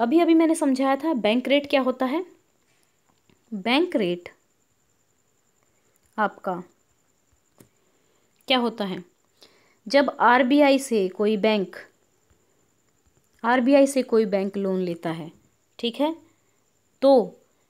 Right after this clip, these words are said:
आरबीआई उस पे जो इंटरेस्ट लगाता है, जो अपने पैसे देता है आरबीआई बैंक को, तो उस पे जो इंटरेस्ट लगाता है उसको बैंक रेट बोलते हैं,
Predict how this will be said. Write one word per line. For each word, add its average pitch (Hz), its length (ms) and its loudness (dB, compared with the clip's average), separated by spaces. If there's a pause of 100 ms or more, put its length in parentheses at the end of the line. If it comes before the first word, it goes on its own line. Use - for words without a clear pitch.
(300)
आरबीआई 277 560 4
उस - 240 -6
पे 254 160 2 (260)
जो 233 200 2
इंटरेस्ट 269 520 2
लगाता 202 360 0
है, 180 120 -2
जो 208 140 -2
अपने 233 180 0
पैसे 226 320 0
देता 208 260 0
है 202 60 0
आरबीआई 196 260 -2
बैंक 170 240 -6
को, 175 120 -12
तो 226 180 -2
उस 262 120 -4
पे 330 160 2
जो 320 140 4
इंटरेस्ट 277 380 0
लगाता 196 320 -2
है 254 80 2
उसको 254 400 -4
बैंक 226 420 -2
रेट 208 380 -4
बोलते 170 380 -8
हैं, 170 180 -12